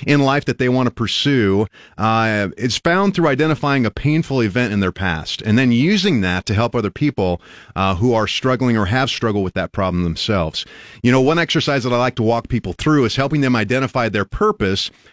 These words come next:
by re-, revisiting their past and then seeing if there's something that's there on their heart that they want to do to help serve other people, um, and help other people. And that's really, uh, really how people, you know, people write books. They write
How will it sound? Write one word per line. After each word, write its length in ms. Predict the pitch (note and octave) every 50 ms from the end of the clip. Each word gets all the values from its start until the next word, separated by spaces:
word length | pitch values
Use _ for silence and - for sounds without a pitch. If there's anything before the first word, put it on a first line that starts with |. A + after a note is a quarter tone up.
| _ _
by 120 | - C3
re-, 320 | C3+ C3 B2 D3 E3+ F3+ C#3
revisiting 640 | - D3+ F3 D#3+ C3 F3+ G#3+ G3 A3 G3 F#3 C3 A2
their 120 | F#2+ E2+
past 360 | - - F2+ F2+ F#2+ F#2 -
and 100 | A#2+ C3
then 120 | F3 G#3 G#3
seeing 320 | - - A3+ A3+ A3 G#3
if 80 | G3 -
there's 180 | - E3 D3 -
something 420 | - E3+ E3+ F3+ - F3+ F3 D3+
that's 260 | C3 A#2+ A2+ - -
there 680 | - A#2 - - C#3 D#3 D#3+ C#3 G2+ F#2+ F#2 G2 A2 - - - - _ -
on 200 | A2+ C3 D#3+ F#3
their 160 | F#3+ F#3+ E3
heart 400 | G#2+ C#3+ D3+ B2+ G2 F#2 G2 -
that 120 | - G2
they 120 | - A#2 B2
want 240 | C3 C3+ B2+ A2+ -
to 80 | -
do 340 | G#2+ F#2 - C3 B2+ A#2 G2+
to 100 | - G#2
help 220 | F2 A2 G#2+ G2
serve 340 | - - - A#2+ A2+ A2 F#2 D#2
other 200 | G#2 G#2+ G2 F2+
people, 460 | - - G#2+ G#2+ - F#2+ E2+ F2 - - - - - -
um, 440 | - F#2+ G2 F#2+ F#2 F#2 F#2 F2+ - -
and 140 | G#2+ G#2
help 200 | A2 E3+ F#3 -
other 160 | C#3+ A2 F#2+ F2+
people. 280 | - E2+ E2 - D2
And 60 | E2
that's 180 | G2+ A#2+ - -
really, 280 | D#3+ E3 F#3+ F3+ C#3 - - - - - -
uh, 120 | G2 G#2 F#2
really 240 | G2+ C#3 F3 G3+ F#3
how 140 | D3+ C#3+ C3
people, 460 | - - C#3+ C#3+ - D3 C#3+ B2+ - - - - - -
you 80 | F#3+
know, 100 | G3+ D#3 C3+
people 320 | - - G3 D#3+ E3 D3+
write 260 | C#3+ C3+ B2+ G#2+ G2
books. 500 | F#2 G2+ A#2 D3 - - - - - - - _ _
They 180 | - G#2+ A#2+ C3
write 140 | D3+ D#3+